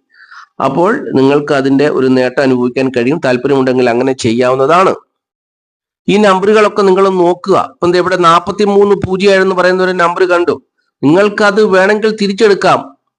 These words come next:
തിരിച്ച് ആ നമ്പർ ആക്കി നിങ്ങൾക്ക് പോയി ടിക്കറ്റ് എടുക്കാം. അങ്ങനെ നിങ്ങൾ നിങ്ങളുടെ ബുദ്ധി കൊണ്ടും, ഓ, തലമണ്ട കൊണ്ടും ഒക്കെ ഒന്ന് വർക്ക് ചെയ്ത് ടിക്കറ്റ് ഒക്കെ എടുത്തു നോക്കുക. ഏഴായിരത്തി മൂന്ന് കണ്ട്, അപ്പൊ മുപ്പത് എഴുപത് ആക്കി നിങ്ങൾക്ക് ടിക്കറ്റ് എടുക്കാം. അപ്പൊ അങ്ങനെയൊക്കെ നിങ്ങൾ ഒന്ന്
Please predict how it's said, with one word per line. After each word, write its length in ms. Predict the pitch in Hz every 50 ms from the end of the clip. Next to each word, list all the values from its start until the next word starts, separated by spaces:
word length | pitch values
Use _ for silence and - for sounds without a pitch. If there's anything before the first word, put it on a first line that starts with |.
| _ _ _ _ _ _ 180
തിരിച്ച് 260 | 190 208 190 202 220
ആ 100 | 202 202
നമ്പർ 300 | 208 202 196 190 202 202
ആക്കി 480 | 190 185 196 - - 214 214 220 - -
നിങ്ങൾക്ക് 380 | 185 180 190 196 196 196 196
പോയി 140 | 185 196 196
ടിക്കറ്റ് 360 | 185 196 180 180 - 202 185
എടുക്കാം. 420 | 190 180 175 160 170 143 120 - - -
അങ്ങനെ 320 | 127 151 165 175 196 190
നിങ്ങൾ 420 | 185 170 165 165 175 185 202 214 214
നിങ്ങളുടെ 320 | 202 185 180 180 185 196
ബുദ്ധി 280 | 185 165 170 156 - 185
കൊണ്ടും, 400 | 180 185 180 180 185 190 185 185 - - - _ _ _ _
ഓ, 640 | - 160 156 156 156 165 160 151 151 151 160 151 147 - - -
തലമണ്ട 320 | 156 160 165 175 180 180
കൊണ്ടും 300 | 185 185 185 185 185 180
ഒക്കെ 140 | 170 175 185
ഒന്ന് 120 | 180 180 175
വർക്ക് 280 | 165 160 165 - 190
ചെയ്ത് 220 | 185 180 180 180 170 175
ടിക്കറ്റ് 340 | 160 160 - 175 185 180 175
ഒക്കെ 100 | 180 170
എടുത്തു 220 | 156 160 156 180
നോക്കുക. 520 | 170 170 160 165 - 165 151 104 - - - - - _ _ _ _ -
ഏഴായിരത്തി 600 | 156 165 175 185 185 185 185 185 185 180 185 185
മൂന്ന് 300 | 175 170 175 180 185 180
കണ്ട്, 260 | 165 165 151 139 127
അപ്പൊ 440 | 104 - - _ _ - 139 160 160
മുപ്പത് 340 | 160 151 - - 202 185 185
എഴുപത് 280 | 180 180 185 196 190
ആക്കി 220 | 180 175 175 - 175
നിങ്ങൾക്ക് 380 | 175 175 175 175 175 - 175
ടിക്കറ്റ് 260 | - 165 175 196 180 185
എടുക്കാം. 400 | 180 170 170 175 160 117 - - - _ _ _ _ _ _ _ _ _
അപ്പൊ 120 | 170 175 180
അങ്ങനെയൊക്കെ 440 | 165 170 175 202 220 208 208 202 202
നിങ്ങൾ 300 | 190 185 185 196 220 226
ഒന്ന് 240 | 214 196 196 202